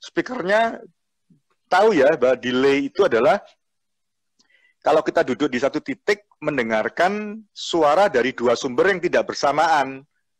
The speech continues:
Nah, itu kan jadi double, orang nggak ngerti kalau delay ngomongnya sudah mantul, gaung.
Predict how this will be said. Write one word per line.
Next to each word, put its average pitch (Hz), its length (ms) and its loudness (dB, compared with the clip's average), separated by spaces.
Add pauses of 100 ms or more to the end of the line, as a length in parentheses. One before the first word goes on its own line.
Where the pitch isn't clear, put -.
(320)
Nah, 101 360 -2
itu - 120 -2
kan 208 200 0
jadi 120 240 -10
double, 160 440 0
orang 151 240 0
nggak 110 160 0
ngerti 202 220 -4 (500)
kalau 156 260 2
delay 147 560 -2
ngomongnya 139 480 -2
sudah 117 180 -4
mantul, 107 460 -2
gaung. 113 480 0